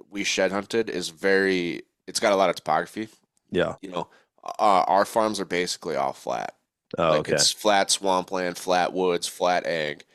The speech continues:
Speaker 1: There's no contours. So I don't think that helps. The other thing is you guys have a lot of pressure, like, not only on your farm, because you have a lot of people hunt that, but, like, I think Wisconsin's got more of a, like, deer drive mentality.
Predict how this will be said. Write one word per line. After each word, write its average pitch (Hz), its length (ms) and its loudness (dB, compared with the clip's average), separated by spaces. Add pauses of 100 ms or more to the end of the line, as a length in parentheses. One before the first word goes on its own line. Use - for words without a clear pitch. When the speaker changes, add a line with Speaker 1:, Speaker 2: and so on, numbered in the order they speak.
(260)
Speaker 1:
There's 92 200 -6
no 92 420 -2
contours. - 640 -10 (420)
So 107 100 0
I 107 60 2
don't 120 220 4
think 151 200 -2
that 95 200 2
helps. 73 400 -4
The 104 120 0
other 139 180 2
thing 117 220 -4
is 98 120 -6
you 98 100 -8
guys 113 200 2
have 117 120 0
a 101 40 0
lot 90 240 2
of 80 100 -6
pressure, 92 440 -6
like, 80 160 -6
not 87 180 -4
only 95 160 0
on 82 80 -4
your 78 160 -8
farm, 76 380 -8
because 80 200 -12
you 85 60 -2
have 82 100 -2
a 78 40 -6
lot 78 140 -2
of 73 60 -12
people - 200 -14
hunt 78 180 -12
that, 82 300 -8 (280)
but, 95 120 -2
like, 87 160 0
I 82 80 -2
think 107 240 -4
Wisconsin's 90 720 -4
got 80 340 -4
more 85 300 -4
of 80 120 -6
a, 82 120 -2
like, 76 380 -4 (420)
deer 87 200 -6
drive 85 360 -2
mentality. 85 720 -6